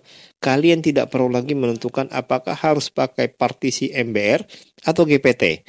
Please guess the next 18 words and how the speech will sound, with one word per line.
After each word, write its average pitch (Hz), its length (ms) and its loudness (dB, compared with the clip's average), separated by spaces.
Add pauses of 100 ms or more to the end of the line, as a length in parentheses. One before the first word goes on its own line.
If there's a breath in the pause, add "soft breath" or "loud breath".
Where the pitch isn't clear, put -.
(300 soft breath)
Ini 170 320 4
akan 143 320 0
bekerja 123 400 0
otomatis 107 640 -4
sesuai 120 320 2
dengan 117 240 -2
sistem 143 400 -2
partisi 131 560 -2
komputer 113 640 -2
kalian. 104 480 2 (680)
Pastinya 175 560 0 (160)
ini 147 400 -2
akan 120 480 0
sangat 113 400 -2
praktis, - 400 -6
bukan? 170 480 -4 (640)
Bagaimana 139 480 2
caranya? 104 560 -2